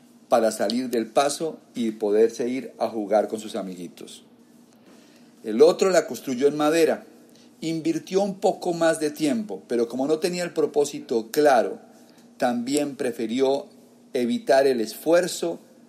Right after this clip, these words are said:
para poder terminar rápido. El tercero, que tenía claro el propósito de por qué construir la casita, no le importó pasar más tiempo construyendo la casita,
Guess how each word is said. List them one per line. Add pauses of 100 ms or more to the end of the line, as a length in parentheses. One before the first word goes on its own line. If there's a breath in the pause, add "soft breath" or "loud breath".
(140)
para
poder
terminar
rápido. (580 loud breath)
El
tercero,
que
tenía
claro
el
propósito
de
por
qué
construir
la
casita, (480 loud breath)
no
le
importó
pasar
más
tiempo
construyendo
la
casita,